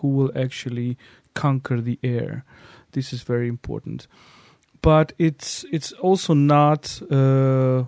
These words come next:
we should not also have this impression that this is an endless war, an infinite war. Russians are weakening, they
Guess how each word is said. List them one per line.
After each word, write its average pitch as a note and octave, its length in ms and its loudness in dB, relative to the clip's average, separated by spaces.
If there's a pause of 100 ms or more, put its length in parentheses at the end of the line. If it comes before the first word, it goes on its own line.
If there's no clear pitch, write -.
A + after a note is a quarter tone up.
(100)
we C#3 100 -2
should C3+ 180 -4
not C#3 300 2
also C3+ 460 0
have B2 320 2
this - 320 -8 (320)
impression C3 460 0
that A#2+ 100 -8
this A#2 180 -4
is A#2+ 100 -6
an A#2+ 220 0
endless C#3+ 640 2
war, A#2+ 260 -2
an B2+ 200 -8
infinite C3+ 640 -2
war. G#2+ 280 -8 (460)
Russians C#3 500 0
are B2+ 60 0
weakening, F3+ 640 0
they B2 340 2